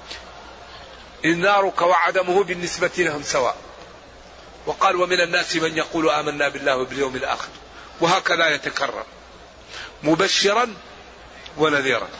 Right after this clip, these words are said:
مبينا مناهج المتقين وجزاءاتهم،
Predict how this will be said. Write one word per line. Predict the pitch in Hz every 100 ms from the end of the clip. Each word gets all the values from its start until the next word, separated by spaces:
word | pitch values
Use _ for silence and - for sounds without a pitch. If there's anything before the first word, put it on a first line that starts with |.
| - - - - - - - - - - - - - -
مبينا | 160 175 220 226 220
مناهج | 185 190 202 214 202 190
المتقين | 202 208 - 220 190 220 247 - - - - - - - - - - - - - - - - - - -
وجزاءاتهم، | 156 160 151 185 208 170 156 - 156 190